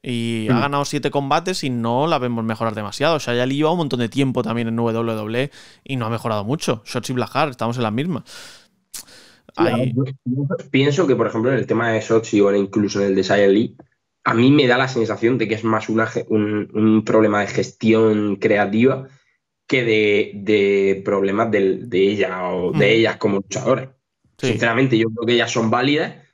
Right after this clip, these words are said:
Speaker 2: El problema es que creo que no tienen el, el enfoque creativo adecuado,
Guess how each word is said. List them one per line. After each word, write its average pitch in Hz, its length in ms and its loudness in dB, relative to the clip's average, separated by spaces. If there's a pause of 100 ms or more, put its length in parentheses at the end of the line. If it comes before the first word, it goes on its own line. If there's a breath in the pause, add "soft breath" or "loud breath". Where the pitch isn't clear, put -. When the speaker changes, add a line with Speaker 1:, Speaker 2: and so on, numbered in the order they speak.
(140 soft breath)
Speaker 2:
El - 160 0
problema 107 320 -2
es 110 40 -8
que - 120 -6
creo 110 220 0
que 113 80 2
no 107 220 -2
tienen 113 320 2
el, 101 340 -2
el 104 140 0
enfoque 110 640 2
creativo 113 680 2
adecuado, 98 560 -2